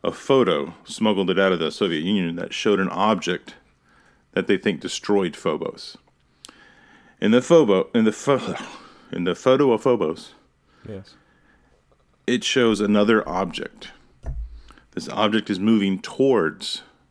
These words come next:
Speaker 1: the, uh, the moon,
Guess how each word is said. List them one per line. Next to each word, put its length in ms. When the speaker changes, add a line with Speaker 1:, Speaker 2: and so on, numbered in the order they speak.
Speaker 1:
the, 400
uh, 340
the 120
moon, 420